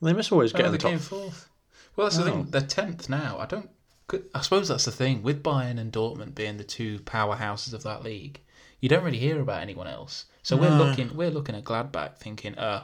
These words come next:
Speaker 2: they're probably not that good." You could argue that they're in the same position as Liverpool, or not quite Liverpool, but, like, you know, Tottenham's, Liverpool's, Arsenal's, those kind of teams,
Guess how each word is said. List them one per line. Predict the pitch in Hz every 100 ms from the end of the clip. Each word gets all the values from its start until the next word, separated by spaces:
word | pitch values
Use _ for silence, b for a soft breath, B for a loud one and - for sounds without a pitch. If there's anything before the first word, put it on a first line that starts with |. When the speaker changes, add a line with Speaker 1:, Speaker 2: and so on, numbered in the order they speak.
| -
Speaker 2:
they're | 113
probably | 113 107
not | 101 98
that | 104 -
good." | 110 104 - b b b b b
You | 147
could | 143 143 143
argue | 156 180 143 110 85
that | 95
they're | 120
in | 113
the | 117
same | - 131 135
position | 131 117 120 - 113
as | -
Liverpool, | 113 139 139 90 143 143
or | - 113 104 107
not | 131 139
quite | - 110
Liverpool, | 101 107 - 107
but, | -
like, | 101 104 131
you |
know, | 104
Tottenham's, | 110 - - 113 107
Liverpool's, | 110 101 113 107
Arsenal's, | 104 104 - 107
those | 113 104 104
kind | 104
of | 104
teams, | - - - 151